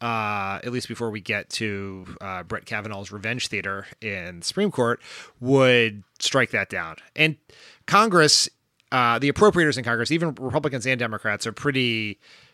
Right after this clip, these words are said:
uh, they get a little irked when you start just taking money from one pot and putting it in another. So there are some risks to doing it, but ultimately that, I'm not sure, matters to Trump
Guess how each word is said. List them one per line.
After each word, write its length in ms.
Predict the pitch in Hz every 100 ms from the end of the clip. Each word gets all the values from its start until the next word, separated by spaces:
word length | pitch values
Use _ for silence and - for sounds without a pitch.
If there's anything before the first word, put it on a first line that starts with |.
| _
uh, 600 | 117 107 98 90 87 85 -
they 100 | 123
get 80 | 120
a 60 |
little 380 | 120 120 110 95 -
irked 400 | 139 127 - -
when 160 | 123 117
you 640 | 110 113 107 104 101 95 - _
start 320 | - 120 107
just 200 | 90 113
taking 260 | - 117 117
money 300 | 110 110 104
from 640 | - 113 104 98 95 95 110
one 220 | 113 110
pot 180 | 110 101
and 100 | 92
putting 220 | 107 98
it 120 | 87
in 60 | 85
another. 380 | 90 82 73
So 140 | - 160
there 140 | 190
are 180 | 190 214
some 220 | - 139
risks 360 | 117 135 - -
to 140 | 117
doing 320 | 117 131 117
it, 200 | 98 104 - - - - -
but 100 | 180 -
ultimately 720 | 202 - 196 175 143 147 135
that, 460 | 110 123 120 117 -
I'm 200 | 117 120
not 200 | 110 -
sure, 220 | - 117
matters 580 | 107 98 95 92 87 -
to 120 | -
Trump 400 | - - - -